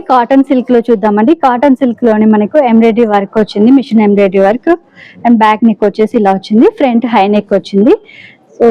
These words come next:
చాలా బాగున్నాయండి. కాటన్ సిల్క్ లోనే సిక్స్ ఫిఫ్టీ అయితే ఉంది శారీ కాస్ట్. అన్నిట్లో, అన్నిట్లో కూడా మీకు కలర్స్ అవైలబుల్ గా ఉంటాయండి. So డైరెక్ట్ గా స్టోర్ విజిట్ అయితే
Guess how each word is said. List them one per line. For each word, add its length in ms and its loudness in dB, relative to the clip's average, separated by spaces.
చాలా 320 0
బాగున్నాయండి. 580 0
కాటన్ 380 0
సిల్క్ 240 -4
లోనే 280 2
సిక్స్ 240 -6
ఫిఫ్టీ 340 -2
అయితే 180 -2
ఉంది 200 2
శారీ 300 0
కాస్ట్. 280 0
అన్నిట్లో, 420 0
అన్నిట్లో 420 0
కూడా 200 2
మీకు 160 -2
కలర్స్ 360 -2
అవైలబుల్ 380 0
గా 60 2
ఉంటాయండి. 420 0
So 60 0
డైరెక్ట్ 280 -2
గా 40 2
స్టోర్ 300 2
విజిట్ 300 -2
అయితే 160 0